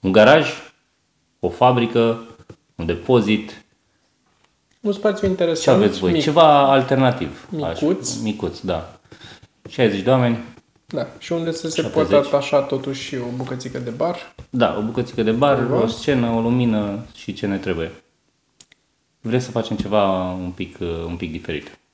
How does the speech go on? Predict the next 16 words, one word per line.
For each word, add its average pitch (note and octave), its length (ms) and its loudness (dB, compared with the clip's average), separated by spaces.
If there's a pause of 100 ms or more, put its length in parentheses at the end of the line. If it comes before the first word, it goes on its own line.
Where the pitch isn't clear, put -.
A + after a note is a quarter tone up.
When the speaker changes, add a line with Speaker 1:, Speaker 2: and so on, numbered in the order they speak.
Speaker 1:
Dacă G#2+ 260 2
aveți B2 200 0
vreo G#2+ 120 2
idee, G#2+ 640 0 (1300)
hit A2 200 2
us, - 80 -10 (380)
dați-ne F#2 360 -4
un F2+ 120 -2
mail. E2 220 -4 (360)
Speaker 2:
Da. E3 240 -6 (1300)
Speaker 1:
Vedem. G#2+ 240 4 (840)
Suntem - 280 -2
în G#2 80 4
căutări G2+ 320 2
în E2+ 100 -4
continuare. E2 460 -8